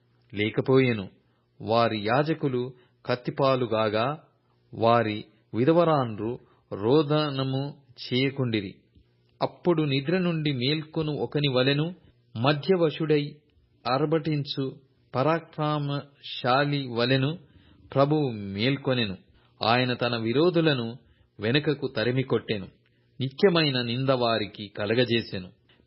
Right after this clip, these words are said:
పిమ్మట ఆయన యోసేపు గుడారమును అసహ్యించుకొనెను. ఎఫ్రాయిమును గోత్రమును కోరుకొనలేదు. యూదా గోత్రమును తాను ప్రేమించిన సియోను పర్వతమును ఆయన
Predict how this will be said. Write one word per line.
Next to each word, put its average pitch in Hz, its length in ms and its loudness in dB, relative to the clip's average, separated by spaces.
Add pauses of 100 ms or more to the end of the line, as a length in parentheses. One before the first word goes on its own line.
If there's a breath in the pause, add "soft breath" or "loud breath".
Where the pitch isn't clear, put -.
పిమ్మట 175 300 2
ఆయన 120 420 0
యోసేపు 143 640 -2
గుడారమును 139 800 0 (340 soft breath)
అసహ్యించుకొనెను. 143 880 -2 (460 soft breath)
ఎఫ్రాయిమును 143 640 0
గోత్రమును 131 800 -2 (320 soft breath)
కోరుకొనలేదు. 127 760 2 (320)
యూదా 135 280 4
గోత్రమును 135 800 -2 (320 soft breath)
తాను 127 300 0 (480)
ప్రేమించిన 156 680 -2 (340 soft breath)
సియోను 165 500 0
పర్వతమును 139 800 0 (420 soft breath)
ఆయన 120 260 0